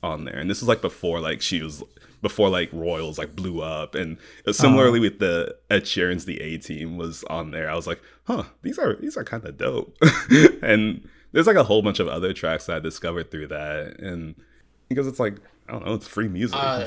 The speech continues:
Speaker 1: Might as well check it
Speaker 2: Yeah.
Speaker 1: out. <laughs>
Speaker 3: I will, I'm gonna take it a little further back. Do you, I don't know if you guys did this, because my parents always went to Starbucks whenever we were out, like, driving or whatnot. And so they had that,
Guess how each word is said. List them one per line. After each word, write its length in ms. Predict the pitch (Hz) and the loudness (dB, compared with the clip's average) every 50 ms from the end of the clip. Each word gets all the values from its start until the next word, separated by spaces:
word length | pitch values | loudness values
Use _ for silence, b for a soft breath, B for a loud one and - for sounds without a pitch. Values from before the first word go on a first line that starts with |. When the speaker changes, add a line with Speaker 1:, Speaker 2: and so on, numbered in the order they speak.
| 101 92 | -8 -8
Speaker 1:
Might 120 | 90 95 | -8 -8
as 100 | 95 90 | -6 -6
well 80 | 98 95 | -6 -2
check 180 | - 123 123 | 0 0 2
it 60 | 123 117 | 2 0
Speaker 2:
Yeah. 120 | 113 110 - | 0 0 -2
Speaker 1:
out. 220 | - - - - _ - - | -4 -4 -8 -12 _ -14 -14
<laughs> 140 | - _ - | -14 _ -8
Speaker 3:
I 60 | 131 | -6
will, 200 | 131 143 139 139 | -4 -2 0 -2
I'm 80 | 139 139 - - - | -2 -4 -8 -12 -10
gonna 140 | 127 127 127 | -10 -8 -6
take 160 | - - 135 | -4 -4 -4
it 40 | 127 | -2
a 20 | 127 | 0
little 140 | 127 120 | 0 -2
further 280 | 117 - 131 120 117 110 | -2 -4 -6 -6 -6 -8
back. 440 | - - 120 113 113 110 110 - _ _ _ _ _ _ - | -8 -8 -8 -8 -8 -8 -12 -14 _ _ _ _ _ _ -16
Do 80 | 123 123 | -14 -12
you, 300 | 127 127 127 123 127 - _ _ - | -10 -10 -10 -12 -14 -16 _ _ -8
I 60 | 127 | -6
don't 160 | 127 135 131 | -6 -4 -4
know 100 | 131 131 | -4 -4
if 140 | 156 - - | -4 -6 -8
you 100 | 123 117 | -10 -8
guys 220 | 117 113 113 110 - | -6 -6 -6 -6 -8
did 140 | - 113 113 | -12 -14 -12
this, 140 | 113 110 - | -12 -12 -10
because 220 | - 120 117 - _ - | -10 -10 -12 -12 _ -14
my 200 | 123 120 123 139 | -8 -6 -4 -4
parents 340 | 139 - 147 143 135 123 117 | 0 0 0 0 0 -2 -4
always 260 | 120 120 117 120 113 | -4 -4 -4 -4 -6
went 120 | 117 113 | -10 -12
to 60 | - - | -10 -10
Starbucks 580 | - - 117 113 113 127 123 120 - - - | -8 -8 -8 -8 -8 -8 -10 -10 -10 -12 -12
whenever 360 | 117 113 113 110 117 113 113 | -14 -14 -14 -14 -14 -16 -16
we 120 | 113 117 113 | -16 -16 -16
were 140 | 113 107 - 120 | -16 -14 -12 -12
out, 260 | 123 117 113 113 - _ _ | -10 -10 -10 -10 -14 _ _
like, 200 | 104 98 95 - _ _ _ - | -16 -16 -16 -16 _ _ _ -12
driving 360 | - 113 117 113 117 117 117 | -10 -8 -8 -8 -8 -8 -8
or 80 | 117 | -8
whatnot. 400 | 120 123 123 127 131 135 127 - _ b b b b b b b b b b b b b b b _ - | -8 -10 -10 -10 -10 -12 -12 -14 _ b b b b b b b b b b b b b b b _ -8
And 160 | 117 117 117 | -8 -6 -6
so 580 | - - - 123 117 113 113 113 110 110 110 - _ _ - - | -4 -4 -2 -2 -2 -4 -4 -6 -8 -10 -12 -14 _ _ -4 2
they 240 | 135 160 196 202 165 | 6 8 8 8 10
had 300 | 185 165 143 127 - - | 8 8 8 6 2 0
that, 720 | 131 147 151 127 110 110 110 - - - - - - | 2 2 2 2 0 -2 -6 -8 -10 -10 -10 -10 -12